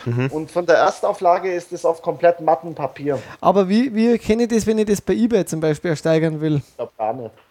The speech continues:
Speaker 3: Das ist echt schwierig. Weil ich hab
Speaker 2: Schwierig.
Speaker 3: mir, ich hab mir die damals auch gekauft, die Platte noch, weil die, das, das, das Booklet innen ist ja, da gehen wir, da geh ich bei den Songs auch noch mal ein bisschen drauf ein. Das finde ich einfach genial und was da mit der C D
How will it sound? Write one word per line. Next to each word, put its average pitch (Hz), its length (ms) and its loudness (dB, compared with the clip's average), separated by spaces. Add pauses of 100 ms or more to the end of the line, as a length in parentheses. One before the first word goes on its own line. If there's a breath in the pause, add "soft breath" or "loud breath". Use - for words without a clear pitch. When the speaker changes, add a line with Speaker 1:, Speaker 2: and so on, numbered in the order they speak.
(540 soft breath)
Speaker 3:
Das 170 100 0
ist 175 40 -2
echt 208 220 0
schwierig. 214 460 2 (320 soft breath)
Weil 185 180 4
ich 180 60 2
hab 233 100 2
Speaker 2:
Schwierig. - 140 -2
Speaker 3:
mir, 214 160 2 (100)
ich 190 140 -2
hab 220 80 0
mir 226 100 0
die 196 140 0
damals 190 340 2
auch 180 240 2
gekauft, 202 460 0
die 254 80 -2
Platte 233 340 2
noch, 226 160 2
weil 202 80 4
die, 190 260 -4
das, - 360 -6
das, - 180 -6
das 156 160 -2
Booklet 220 440 0
innen 175 260 2
ist 170 120 2
ja, 165 120 4
da 160 180 -6
gehen 190 200 -2
wir, 175 140 2
da 175 120 -2
geh 190 220 -2
ich 196 40 2
bei 180 100 2
den 160 140 -2
Songs 190 320 -2
auch - 140 -4
noch 160 80 -4
mal 160 80 -4
ein 160 80 -4
bisschen 170 160 2
drauf 160 240 -2
ein. 165 280 0 (320 loud breath)
Das 165 140 -2
finde 202 220 2
ich 190 60 4
einfach 175 260 0
genial 160 420 4
und 180 140 2
was 175 160 0
da 180 80 2
mit 185 180 2
der 165 80 2
C - 160 -2
D 196 300 0